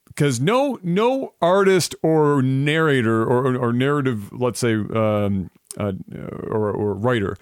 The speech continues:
is gonna wanna reboot every nine months and redo the whole fucking thing. That's coming from above them, right? So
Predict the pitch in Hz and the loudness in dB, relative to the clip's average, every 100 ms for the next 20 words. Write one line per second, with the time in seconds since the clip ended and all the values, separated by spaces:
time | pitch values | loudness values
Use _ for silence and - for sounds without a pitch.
0 | - - - 123 170 180 165 156 143 110 | -18 -14 -4 0 0 0 0 -2 -2 -2
1 | 123 180 147 151 147 151 120 123 123 120 | -2 -2 0 2 2 0 0 0 2 2
2 | 113 110 110 107 98 110 107 110 104 104 | 2 0 0 -2 -2 0 0 0 0 -2
3 | 101 101 87 - - - _ _ - 147 | -2 -4 -4 -8 -10 -10 _ _ -4 -2
4 | 175 170 180 165 143 131 117 110 107 87 | -2 -2 0 0 -2 0 0 2 0 0
5 | 92 - - _ - 110 127 - - - | -4 -4 -12 _ -4 -2 -2 -6 -20 -8
6 | - 139 135 120 | 0 2 2 -2